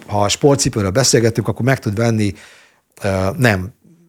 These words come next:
ötven pár cipőz elegendő bőrt, meg, meg, ö, meg műanyag talpat, hanem meg tud venni kétszáz párhoz.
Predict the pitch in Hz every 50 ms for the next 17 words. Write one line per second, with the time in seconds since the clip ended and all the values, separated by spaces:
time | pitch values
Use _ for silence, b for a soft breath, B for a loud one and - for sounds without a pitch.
0 | _ _ _ _ - 160 151 - 170 151 143 135 - 147 131 127 120 - - 139
1 | 127 - 135 127 120 120 123 120 123 120 110 120 120 120 117 117 117 117 113 110
2 | 104 113 117 113 113 117 113 - 110 110 110 107 104 107 - - 113 113 113 107
3 | 107 110 110 110 107 107 104 107 110 104 107 117 117 113 113 113 107 - - 113
4 | 107 101 110 104 - 107 110 117 110 - 123 107 110 107 110 107 107 - - 156
5 | 127 98 - - - 92 87 85 - - - - - - - 151 139